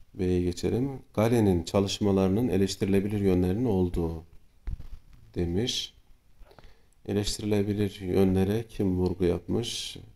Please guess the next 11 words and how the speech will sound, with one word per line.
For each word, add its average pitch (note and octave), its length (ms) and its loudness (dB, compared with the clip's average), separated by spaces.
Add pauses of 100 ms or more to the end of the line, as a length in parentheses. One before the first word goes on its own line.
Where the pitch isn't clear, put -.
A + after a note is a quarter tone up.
(100)
Vesalius F#2+ 840 0
vurgu F2+ 220 0
yapıyor. G#2 540 -4 (440)
Bin G#2 160 4
beş F#2+ 160 2
yüz - 100 -8
kırk - 260 -4
üçte A2 320 0
Galen'in F#2+ 380 2
anatomi F#2+ 440 0
tanımlama-, F2+ 680 2